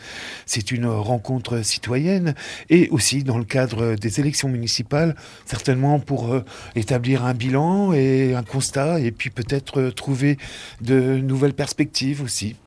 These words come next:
Morgane, donc, euh, avant de commencer, on peut peut-être aussi rappeler un peu ce qu'est Dromolib ?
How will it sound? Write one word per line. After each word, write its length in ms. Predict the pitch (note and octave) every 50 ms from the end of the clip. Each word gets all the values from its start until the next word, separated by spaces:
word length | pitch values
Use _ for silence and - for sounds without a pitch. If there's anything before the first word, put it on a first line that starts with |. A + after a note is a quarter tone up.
| - - -
Morgane, 540 | D3 C#3 D3+ C3+ A2 C3 B2+ C3 C3+ B2+ A#2+
donc, 320 | A#2+ A2+ C3+ C#3+ C3+ - D3
euh, 100 | C3 A#2+ - - - -
avant 280 | - - A#2 A2 C3+ C3
de 80 | B2+ -
commencer, 500 | - C#3 C#3 D3+ D#3 - - G3+ G3 E3+
on 120 | C#3 A#2+
peut 160 | - - C#3
peut-être 460 | - - - - - C#3+ C#3 - -
aussi 360 | C#3+ D3 - - E3+ D#3+ D3 C#3+ - - - - - - - - - - _ - -
rappeler 540 | - - C3 C3 - - C3+ C#3+ D#3 D#3 D3
un 100 | C3 B2
peu 220 | G#2+ - D3 E3
ce 120 | - -
qu'est 300 | - - - C3 C3 - - -
Dromolib ? 640 | - G2+ A#2+ A#2+ A#2+ A#2+ A2 G#2+ C3 F3 G3+ F#3